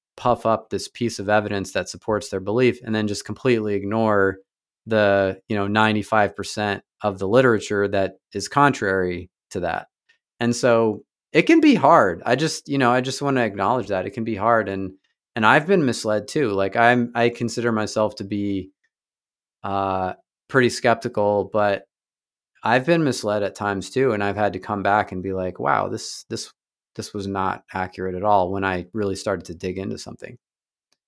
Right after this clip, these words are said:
And I still have this experience sometimes where I would say more often than not, when I'm reviewing a book for Red Pen Reviews, I'll read it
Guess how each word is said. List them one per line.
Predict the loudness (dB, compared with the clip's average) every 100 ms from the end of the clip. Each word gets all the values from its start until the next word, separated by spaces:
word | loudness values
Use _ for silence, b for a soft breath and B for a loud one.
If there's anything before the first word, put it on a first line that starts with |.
| -2
And | 2
I | 4
still | 2 2 4
have | 4 2
this | 0 -10
experience | -12 -6 -4 -2 -6
sometimes | -8 -8 -4 -4 -4 -4
where | -2 0 0 -2 _ _ _ _ _ _ _ _ _ _ _ _ 4
I | 4
would | 6
say | 4 4
more | 2 4 6
often | 6 2 -2
than | -2
not, | 0 2 2 0
when | -4
I'm | -2 -2
reviewing | -4 -4 -4 -2 -4
a |
book | -4 -4 -4
for | -6 -4
Red | -4 -4
Pen | -6 -6
Reviews, | -6 -6 -4 -4 -6 -14 _ _ _ _ _ _ _ 2
I'll | 2 2
read | 2 2 4
it | 2 0 -6